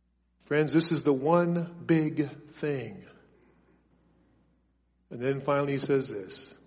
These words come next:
that he was raised on the third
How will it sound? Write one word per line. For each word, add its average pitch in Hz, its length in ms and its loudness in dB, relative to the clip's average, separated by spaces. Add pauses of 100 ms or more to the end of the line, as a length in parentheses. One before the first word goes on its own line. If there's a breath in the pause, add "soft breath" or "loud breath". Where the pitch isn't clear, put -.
(680 soft breath)
that 180 680 6
he 156 120 0
was 135 240 0
raised 190 1000 4 (1080 soft breath)
on 139 180 2
the 123 120 -2
third 147 720 0